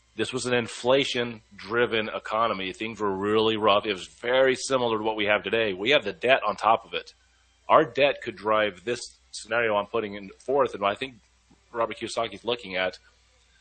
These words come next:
the average price of gold in, in nineteen eighty was twenty ninety-eight, twenty-one dollars, a four-time, a four-fold increase.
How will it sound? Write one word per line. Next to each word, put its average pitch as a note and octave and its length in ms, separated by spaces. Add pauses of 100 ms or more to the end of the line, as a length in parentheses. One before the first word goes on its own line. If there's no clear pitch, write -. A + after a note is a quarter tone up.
(920)
the A#2+ 140
average D#3 320
price A2+ 260
of G#2 80
gold G#2+ 280
in, G#2 120
in G2+ 120
nineteen A2 360
eighty A2 220
was F#2 240
twenty G#2 380
ninety-eight, F#2+ 560
twenty-one G#2+ 380
dollars, F#2+ 560 (140)
a - 60
four-time, G#2 800
a F2+ 100
four-fold A#2 540
increase. F#2 560